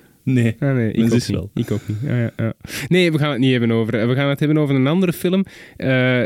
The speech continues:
Speaker 2: die, die gelijktijdig met Barbie is, eh, uitgekomen. Ik denk dat ze ook spreken over Barbenheimer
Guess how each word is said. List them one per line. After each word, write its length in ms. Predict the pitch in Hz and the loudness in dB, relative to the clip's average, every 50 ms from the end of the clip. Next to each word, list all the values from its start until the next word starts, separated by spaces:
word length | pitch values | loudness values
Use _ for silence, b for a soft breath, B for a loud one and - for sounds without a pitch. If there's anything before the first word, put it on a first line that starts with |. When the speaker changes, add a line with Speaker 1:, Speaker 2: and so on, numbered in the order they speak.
| - 117 | -2 -2
Speaker 2:
die, 320 | 117 127 139 143 143 143 | 0 0 2 2 2 2
die 420 | 135 127 139 139 143 143 135 - 110 | 0 0 0 2 2 2 0 0 0
gelijktijdig 600 | 127 123 120 117 - - 131 127 143 170 147 - | -2 -2 -2 -2 -4 -4 -4 -2 0 -2 -2 -2
met 140 | 151 143 131 | -2 -2 0
Barbie 480 | 139 143 151 151 151 151 151 147 - | -2 -2 -2 0 0 2 2 2 2
is, 300 | - - 139 - - - - | 0 -2 -2 -2 -4 -6 -4
eh, 160 | - 120 123 | -2 -2 -2
uitgekomen. 720 | - - 139 147 143 - - 147 - - 147 147 139 110 | -2 -2 -2 -2 -2 -4 -8 -8 -4 -2 -2 0 0 0
Ik 100 | 123 127 | 0 0
denk 140 | 143 170 185 | 0 0 0
dat 100 | 180 - | 0 0
ze 80 | - 170 | -2 -4
ook 80 | 165 - | -4 -4
spreken 340 | - - 175 180 180 180 | -4 -2 -2 0 0 0
over 300 | 175 160 143 139 131 104 | 0 0 0 0 -2 -2
Barbenheimer 800 | 113 - 139 165 185 202 190 151 160 190 208 214 214 220 226 233 | -2 -2 -2 -2 0 0 0 0 0 0 2 2 4 4 2 2